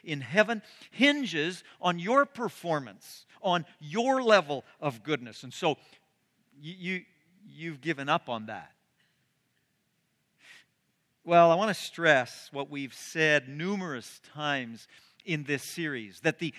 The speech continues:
the, the make every effort phrase in the passage that we just read does not, does not refer to us having to earn our salvation, but rather it's about, it's about what it takes,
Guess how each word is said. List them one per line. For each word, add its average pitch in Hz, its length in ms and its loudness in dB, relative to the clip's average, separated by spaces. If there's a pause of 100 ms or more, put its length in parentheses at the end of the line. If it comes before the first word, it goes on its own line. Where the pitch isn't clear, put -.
(140)
the, 160 320 -4
the 147 120 -6
make 175 460 0
every 190 380 0
effort 180 360 -2
phrase 123 460 -6
in 185 140 -8
the 180 80 -10
passage 165 500 -4 (160)
that 175 140 -10
we 156 100 -8
just 151 240 -10
read 139 360 0 (320)
does 196 340 4
not, 196 520 2 (320)
does 180 320 2
not 180 480 2 (160)
refer 160 580 -2 (160)
to 170 180 -12
us 196 340 2
having 160 240 2
to 151 260 -14
earn 196 260 -4
our 170 120 0
salvation, 156 640 -4
but 143 240 -8
rather 185 400 0
it's 143 160 -10
about, 160 320 0 (400)
it's - 140 0
about 190 260 2 (680)
what 226 140 6
it 320 140 0 (100)
takes, - 920 -6